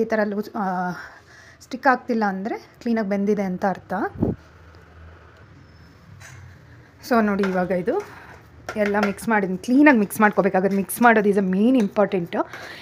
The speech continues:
ಯಾಕೆಂದರೆ ನೀವು ಕರೆಕ್ಟಾಗಿ mix ಮಾಡಲಿಲ್ಲ ಅಂದರೆ ಹಂಗೆ ಪುಡಿ ಪುಡಿ ಥರ, white white ಥರ ಸಿಗುತ್ತೆ. ಇದನ್ನು ನಾವಿವಾಗ ಮತ್ತೆ ಐದು ನಿಮಿಷ ಲೋ ಫ್ಲೇಮಲ್ಲಿಟ್ಟು cook ಮಾಡೋಣ. Stove on ಮಾಡಿ ಇದನ್ನು ಲೋ ಫ್ಲೇಮಲ್ಲಿ ಒಂದು five minutes cook ಮಾಡ್ಕೋಬೇಕಾಗತ್ತೆ, ಬೇಯಿಸ್ಕೋಬೇಕಾಗತ್ತೆ.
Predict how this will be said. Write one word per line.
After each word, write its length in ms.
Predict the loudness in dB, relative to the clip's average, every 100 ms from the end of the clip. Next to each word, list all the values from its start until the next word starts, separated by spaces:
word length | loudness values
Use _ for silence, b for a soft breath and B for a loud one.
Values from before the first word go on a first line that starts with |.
| -2
ಯಾಕೆಂದರೆ 300 | 2 2 2
ನೀವು 120 | 2 2
ಕರೆಕ್ಟಾಗಿ 340 | 2 4 2 2
mix 180 | 2 0 2
ಮಾಡಲಿಲ್ಲ 320 | 2 4 2 0
ಅಂದರೆ 240 | 0 0 0 -8 B B B B B B B -20 0
ಹಂಗೆ 200 | 4 6 4
ಪುಡಿ 120 | 2 0
ಪುಡಿ 160 | 0 2
ಥರ, 80 | 2 4
white 180 | 4 2 0
white 140 | 2 0
ಥರ 80 | 0 -2
ಸಿಗುತ್ತೆ. 300 | -6 -4 -6 -4
ಇದನ್ನು 200 | -2 -2 -2
ನಾವಿವಾಗ 340 | -4 -6 -6 -6 B B B B B B B B B B B B B 2
ಮತ್ತೆ 200 | 4 6 6 6
ಐದು 100 | 2 0
ನಿಮಿಷ 160 | -2 0 -2 -8 -8 -2
ಲೋ 60 | -2 0
ಫ್ಲೇಮಲ್ಲಿಟ್ಟು 420 | -4 -2 -6 -6 -6
cook 120 | -4 -6
ಮಾಡೋಣ. 220 | -6 -10 -14 -14 -20 B B B B B B B B -8
Stove 180 | -4 0 0
on 100 | 0
ಮಾಡಿ 120 | -2 0
ಇದನ್ನು 180 | 0 2 4
ಲೋ 60 | 2 2
ಫ್ಲೇಮಲ್ಲಿ 360 | -2 -2 -2 -2
ಒಂದು 120 | -2 -2
five 160 | 0 2
minutes 220 | 0 -4 -12 -20 -20 _ -20 0
cook 160 | 2 4
ಮಾಡ್ಕೋಬೇಕಾಗತ್ತೆ, 480 | 2 2 0 0 4
ಬೇಯಿಸ್ಕೋಬೇಕಾಗತ್ತೆ. 760 | 2 4 2 2 0 -6 -8